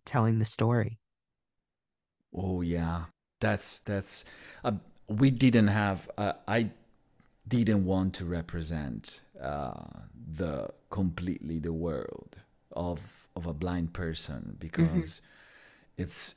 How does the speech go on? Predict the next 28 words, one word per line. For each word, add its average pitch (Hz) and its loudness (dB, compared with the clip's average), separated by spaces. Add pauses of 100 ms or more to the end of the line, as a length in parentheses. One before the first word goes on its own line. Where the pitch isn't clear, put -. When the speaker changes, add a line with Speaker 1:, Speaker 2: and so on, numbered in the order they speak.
Speaker 2:
it's - -4
really 98 0
difficult. 80 -4
They're 85 -2
so, 92 0 (520)
uh, 98 -4 (260)
they're 98 2 (540)
so, 98 0 (960)
their 113 4
sense, 110 4
their 101 4
hearing 117 8
sense 104 4
is 92 0
so 110 4
developed 92 0
that, 92 0 (260)
uh, 98 0
we 95 2 (160)
cannot 101 2
even 90 2
imagine 80 0
what 76 -4
it's 78 -2
Speaker 1:
Sure. 85 2
Speaker 2:
like 143 0
to, 85 -4 (1080)
to, - -8